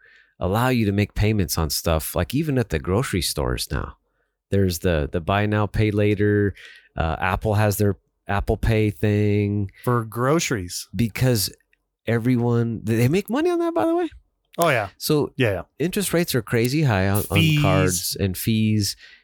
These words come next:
Speaker 1: And you, if they think, "Oh, well, I'm gonna pay that off. I, I won't be one of those who doesn't make that payment and incur the late fee," you're wrong. Statistically, it's a very small percent of people that actually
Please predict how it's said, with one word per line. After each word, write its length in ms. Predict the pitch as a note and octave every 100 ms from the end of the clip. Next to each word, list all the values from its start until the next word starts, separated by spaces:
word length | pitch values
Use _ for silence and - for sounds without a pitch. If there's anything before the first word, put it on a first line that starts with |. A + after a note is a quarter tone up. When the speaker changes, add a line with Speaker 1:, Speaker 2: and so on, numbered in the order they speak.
| _ G#2+
Speaker 1:
And 360 | G#2 G2 F#2 - _ _ _ _
you, 220 | G2+ A2+
if 120 | A2 F#2+
they 140 | A#2+
think, 220 | E3 E3
"Oh, 160 | C#3 A#2+
well, 160 | F2+ G#2+
I'm 120 | C3+
gonna 140 | G2+
pay 180 | - G2
that 140 | D2+
off. 300 | F2+ G#2 -
I, 100 | E2+ F2+
I 140 | F#2+
won't 220 | G2 G#2
be 100 | G2+
one 140 | G2 G2+
of 60 |
those 240 | F#2 F2+ -
who 180 | F2 D2+ _ -
doesn't 280 | G2 F2+ E2+
make 180 | G2
that 160 | F2+ -
payment 440 | - G#2 E2 E2
and 300 | F2+ E2+ D2 - -
incur 360 | D#2+ - A2
the 100 | E2
late 240 | D#2+ G2+ -
fee," 240 | D2+ D#2 - - _ _ -
you're 160 | F#2+
wrong. 280 | G#2 A#2+ - - - _
Statistically, 1400 | - - - G#2 - C3 C3+ - G2+ - F#2 F2 E2 - _ _ _ _
it's 280 | - G2 - -
a 40 |
very 320 | E2+ A2 A#2+
small 280 | A2+ B2+ A#2+
percent 380 | - G#2 - A2+
of 60 | -
people 260 | F2 E2
that 120 | D#2+ D#2+
actually 560 | F2 - F#2 E2 C#2+